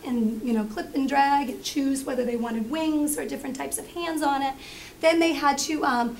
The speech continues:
export that project, save it to the hard drive of the computer, and then we imported it into Microsoft Word, where it became a hard copy.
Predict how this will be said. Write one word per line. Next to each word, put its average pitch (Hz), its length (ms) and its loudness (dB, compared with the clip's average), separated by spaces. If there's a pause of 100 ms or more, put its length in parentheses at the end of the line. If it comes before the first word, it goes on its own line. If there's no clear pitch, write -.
(320)
export 359 460 0
that 339 200 0
project, 320 520 2
save 320 400 2
it 370 280 -2
to 330 260 -4
the 294 120 0
hard 302 240 0
drive 302 240 0
of 285 60 -6
the - 80 -6
computer, 277 640 -2
and 269 120 -4
then 269 80 0
we 285 180 -2
imported 311 460 -2
it 302 140 -4
into 277 260 -4
Microsoft 254 680 -2
Word, 262 420 -2 (440)
where 294 140 0
it 294 240 -6
became 294 720 -4
a 262 100 -6
hard 294 400 -6
copy. 285 580 -4